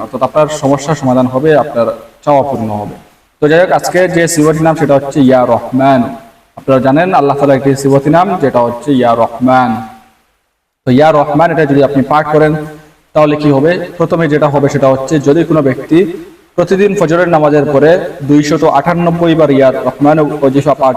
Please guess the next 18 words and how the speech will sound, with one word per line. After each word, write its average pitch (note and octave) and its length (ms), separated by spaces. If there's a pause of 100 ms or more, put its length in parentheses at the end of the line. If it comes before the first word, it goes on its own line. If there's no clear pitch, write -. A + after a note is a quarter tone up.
করিতে C3+ 300
থাকে, C3+ 260 (380)
সে F#3+ 180
ব্যক্তি F3+ 280
খুদার D3 360
বিশেষ F3+ 320 (120)
রহমতের E3 460
অধিকারী C3+ 380
হইবে B2+ 320 (400)
এবং E3 180 (320)
তাহার F#3+ 240
উপর F3+ 200
কোনো E3 220
বিপদ C#3+ 320
মুসিবত D3 400 (460)
পড়িবে C#3+ 320
না D3+ 120 (560)
এবং C3+ 200